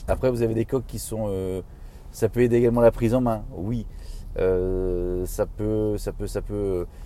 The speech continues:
il y a des coques qui sont hyper pratiques, je pense les, au Peak Design. Ils ont sorti toute une gamme avec, euh, MagSafe, et cetera. De, il y a, il y a, enfin, tout, tout un set qui est, qui est,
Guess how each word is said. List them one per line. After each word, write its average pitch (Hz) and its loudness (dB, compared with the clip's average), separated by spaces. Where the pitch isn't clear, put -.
il 92 -4
y - 2
a - 2
des 98 -2
coques 123 -2
qui - -14
sont - -8
hyper 123 0
pratiques, 117 -2
je - -16
pense 104 -10
les, 92 -2
au 92 0
Peak 110 -6
Design. 110 0
Ils 82 -8
ont - -8
sorti 85 -10
toute - -14
une 107 -6
gamme 104 4
avec, 95 0
euh, 87 -2
MagSafe, 95 -2
et - -2
cetera. 92 -2
De, 90 -4
il - -6
y - -4
a, 78 -6
il 90 -6
y - -6
a, 90 -6
enfin, 92 -6
tout, - -14
tout - -6
un 101 -2
set - -4
qui 92 -8
est, 85 -6
qui 85 -6
est, 87 -6